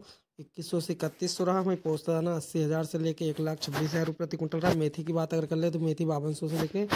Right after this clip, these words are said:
पैंसठ सौ रुपये प्रति कुंटल। वहीं मूंगफली की अगर बात करें किसान भाई, तो मूंगफली का भाव रहा बयालीस सौ पचास से लेके, अ, सात हज़ार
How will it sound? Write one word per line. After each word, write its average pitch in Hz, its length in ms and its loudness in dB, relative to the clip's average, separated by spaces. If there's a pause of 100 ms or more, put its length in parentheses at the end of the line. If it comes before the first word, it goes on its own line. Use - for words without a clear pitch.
(440)
पैंसठ 185 280 0
सौ - 120 0
रुपये 185 180 0
प्रति 185 220 0
कुंटल। 185 240 0
वहीं 190 160 4
मूंगफली 170 420 2
की 170 80 -2
अगर 180 120 4
बात 170 240 2
करें 180 160 -4
किसान 175 200 -2
भाई, 175 80 2
तो 185 80 0
मूंगफली 170 380 2
का 170 120 2
भाव 156 200 4
रहा 170 80 6
बयालीस 156 380 2
सौ 170 60 -4
पचास 160 380 -2
से 175 80 0
लेके, 156 300 2
अ, - 1160 -4 (320)
सात 170 360 0
हज़ार 170 200 6